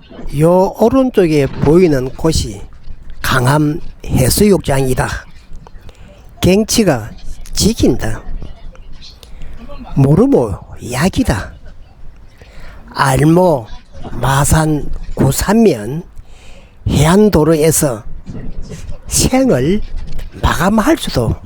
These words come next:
있다. 묵어봐야 맛을 알고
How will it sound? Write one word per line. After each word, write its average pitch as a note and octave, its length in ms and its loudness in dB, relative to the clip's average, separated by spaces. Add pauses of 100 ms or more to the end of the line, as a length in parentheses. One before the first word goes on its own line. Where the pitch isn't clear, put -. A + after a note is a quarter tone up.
(320)
있다. - 460 -4 (2000)
묵어봐야 E3 960 2 (180)
맛을 C#3+ 580 -4
알고 B2 520 -2